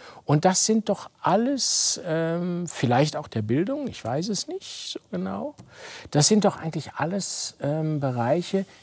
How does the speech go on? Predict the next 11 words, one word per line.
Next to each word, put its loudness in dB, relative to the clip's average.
die -2
wir 2
ja 0
mit 0
der 0
Aufklärung, 0
mit -4
der -4
Emanzipation 2
von 0
Menschen, 2